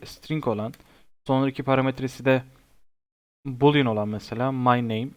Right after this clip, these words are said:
boolean. Hadi öyle kafadan saldım. Böyle bir fonksiyon tipi yazdığımızda const my function c eşittir my function iki nokta c eşittir dediğimiz zaman bakın I D string my name boolean diyor ama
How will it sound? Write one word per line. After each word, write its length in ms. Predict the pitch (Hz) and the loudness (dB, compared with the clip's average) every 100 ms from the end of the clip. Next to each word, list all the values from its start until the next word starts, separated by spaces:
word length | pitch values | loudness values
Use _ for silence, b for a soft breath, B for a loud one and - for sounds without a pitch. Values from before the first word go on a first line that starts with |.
| _ _ _ _ - | _ _ _ _ -14
boolean. 420 | 123 120 104 101 | -6 -4 -4 -4
Hadi 160 | 113 110 | -2 0
öyle 160 | 113 | -2
kafadan 380 | - - 117 117 | -4 -8 -4 -4
saldım. 380 | - - - 165 B B B B B _ | -6 -10 -10 -12 B B B B B _
Böyle 200 | 139 147 | 0 2
bir 60 | 160 | 2
fonksiyon 420 | - 147 143 180 | 2 0 2 -4
tipi 220 | 165 165 | -4 -4
yazdığımızda 800 | 175 180 175 151 117 107 127 170 b b b _ _ | 4 6 6 2 0 -2 -4 -4 b b b _ _
const 460 | - 156 170 - 143 | -2 0 -2 -6 -6
my 280 | 139 147 | -2 -2
function 720 | 156 - 156 160 - 135 147 - 135 | -2 0 0 0 -6 -6 -6 -10 -10
c 280 | 131 135 | -4 -4
eşittir 580 | - - - - 139 - _ _ _ _ _ _ _ _ _ _ _ _ _ | -4 -8 -10 -10 -10 -12 _ _ _ _ _ _ _ _ _ _ _ _ _
my 200 | 131 131 | -4 -2
function 440 | 127 143 135 - - | 0 0 -2 -6 -12
iki 180 | - 135 | -6 -6
nokta 220 | 113 104 | -4 -6
c 220 | 120 123 | -4 -2
eşittir 340 | 127 139 - | -4 -8 -8
dediğimiz 360 | 147 143 160 165 | -6 -2 -2 -2
zaman 240 | 143 180 208 b b b _ _ _ - | -4 -4 -8 b b b _ _ _ -6
bakın 200 | 156 165 | -2 4
I 240 | 135 156 | 6 6
D 80 | 156 | 4
string 400 | - - 185 190 | -4 -6 -6 -4
my 240 | 143 139 | 2 2
name 200 | 143 156 | 4 0
boolean 260 | 139 135 107 | 0 0 0
diyor 140 | 98 - | -6 -6
ama 220 | 160 | -4